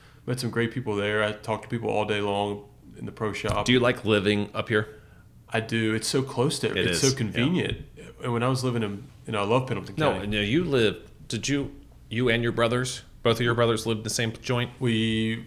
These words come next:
Speaker 1: at one point, yes.
Speaker 2: Yes.
Speaker 1: We lived on the same property as my parents.
Speaker 2: Okay.
Speaker 1: Uh, just across the hayfield. As,
Speaker 2: Yeah.
Speaker 1: as Pendleton County as that sounds. <laughs>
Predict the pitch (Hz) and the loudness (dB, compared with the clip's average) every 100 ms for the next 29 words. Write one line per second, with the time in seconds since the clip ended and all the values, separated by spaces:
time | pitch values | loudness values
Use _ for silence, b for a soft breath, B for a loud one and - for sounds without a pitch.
0 | - 123 123 131 131 120 127 104 92 131 | -2 0 4 2 4 2 2 2 4 4
1 | 123 123 117 107 - 135 139 131 117 120 | 4 4 2 0 0 -2 0 2 2 2
2 | 117 117 113 - - 104 101 104 - - | 0 0 -2 -4 -8 -8 -8 -6 -8 -8
3 | - - - - - - - - 127 127 | -12 -10 -8 -6 -8 -12 -14 -8 -4 -4
4 | - 120 - 113 101 - 58 - 120 78 | 0 -2 0 -4 -4 -6 -6 -6 -4 -2
5 | 73 - B 135 131 147 143 131 117 113 | -2 -6 B -4 0 0 0 0 0 2
6 | 113 - 120 - 117 - B B 127 | 0 -2 -4 -6 -8 -14 B B -14